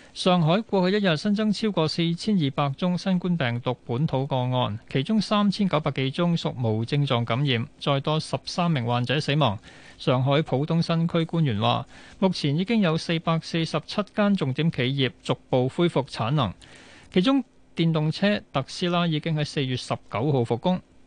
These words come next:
北京喺廿四小時內新增七十八宗本土感染，朝陽區佔最多嘅三十七宗。當局話，北京存在兩條獨立傳播鏈，社會面仍然有隱匿傳染源，疫情傳播未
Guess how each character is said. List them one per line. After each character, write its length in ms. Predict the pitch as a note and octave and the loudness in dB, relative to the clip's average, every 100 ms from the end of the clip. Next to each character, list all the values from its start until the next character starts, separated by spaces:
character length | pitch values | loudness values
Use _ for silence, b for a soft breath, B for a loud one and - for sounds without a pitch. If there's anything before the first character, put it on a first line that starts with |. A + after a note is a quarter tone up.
| - | -4
北 120 | D#3+ | -4
京 240 | - E3 E3+ | 0 0 2
喺 260 | C#3+ C#3 D3 | 2 0 0
廿 260 | B2+ B2 | 0 0
四 180 | - D3 | -2 -4
小 200 | - D3 | -2 -4
時 160 | - A2+ | -2 -2
內 280 | B2 B2+ | -2 -2
新 240 | C#3 E3+ E3 | -4 -2 0
增 220 | E3+ F3 - | 0 -2 -4
七 160 | - | -2
十 180 | E3+ - C3+ | -2 -2 -2
八 180 | C#3 | -2
宗 220 | C#3 E3 D#3 | 0 -2 0
本 160 | C#3+ | 0
土 100 | C3+ | 0
感 200 | C3 B2 | 0 -2
染， 200 | C3 A2 - B B - | 0 -2 -6 B B -10
朝 200 | - D3+ | 0 2
陽 340 | D3 C#3 D3 | 4 2 2
區 120 | G#3+ A3 | 0 0
佔 200 | F#3+ E3 | 2 -2
最 200 | D#3+ D3 | 0 -2
多 180 | F3 D#3+ | 0 -2
嘅 80 | C#3 | -2
三 280 | - D#3 D#3+ | -2 -2 -2
十 120 | C#3+ - | -4 -4
七 100 | D#3+ | -2
宗。 200 | E3+ E3+ - - - | 0 -2 -6 -18 -4
當 160 | E3+ | -2
局 80 | D3 | 0
話， 340 | B2+ A#2+ F#2+ B B B | 2 0 0 B B B
北 100 | F3 | -4
京 180 | F3 F3 | 0 0
存 200 | - G#2+ | 0 -2
在 160 | C3+ B2+ | 0 2
兩 200 | A#2 C3 | 2 0
條 160 | C3+ A2 | -2 -4
獨 200 | - - | -6 -6
立 60 | C3+ B2+ | -4 -4
傳 260 | - G2+ A2 | -4 -4 -2
播 220 | C#3 C3+ | 0 0
鏈， 300 | B2 A#2+ E3+ B B - | 2 2 0 B B -4
社 240 | D#3+ F3 | 0 2
會 140 | G3+ | 2
面 260 | F3+ D#3+ F#3+ | 2 0 0
仍 160 | C#3+ C3+ | -2 0
然 200 | C3+ C#3 | 0 2
有 240 | C#3+ E3 | 0 0
隱 240 | D#3+ C3+ F#3+ | 0 0 0
匿 100 | G3 | -2
傳 420 | - - A#2 A2+ | -6 -6 -2 -2
染 160 | C3 | -2
源， 280 | C#3+ G#2+ G#2+ - B B | 0 -2 -4 -10 B B
疫 120 | F#3+ E3+ | -2 -2
情 300 | - C#3+ B2+ | -2 -2 -2
傳 300 | - A2+ B2 | -4 -4 -2
播 260 | D3+ D3 - | 0 0 0
未 180 | C3+ | 0